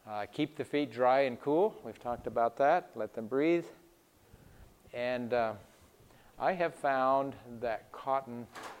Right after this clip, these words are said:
and athletic breathable socks, they make special socks just for walking and running,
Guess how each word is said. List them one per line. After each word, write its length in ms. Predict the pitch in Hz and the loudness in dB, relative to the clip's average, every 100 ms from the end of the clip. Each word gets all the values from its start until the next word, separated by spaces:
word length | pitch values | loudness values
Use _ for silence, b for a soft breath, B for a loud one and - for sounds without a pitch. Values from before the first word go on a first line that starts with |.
| B B B B - - | B B B B -20 -16
and 280 | 110 110 117 | -12 -10 -8
athletic 540 | 120 123 123 120 - | -8 -6 -4 -4 -4
breathable 400 | 113 123 117 107 | -4 -4 -2 -4
socks, 400 | 101 110 107 104 | -6 -4 -4 -4
they 100 | 117 | -10
make 220 | 107 117 - | -8 -8 -6
special 360 | - 113 117 | -6 -4 -6
socks 360 | - 110 107 - | -6 -4 -4 -6
just 180 | 104 - | -14 -12
for 220 | 113 101 - 117 117 - 127 - 120 | -10 -10 -12 -20 -20 -20 -20 -20 -10
walking 360 | 110 104 - 107 | -6 -6 -6 -12
and 160 | 101 | -10
running, 300 | 101 95 95 | -8 -8 -10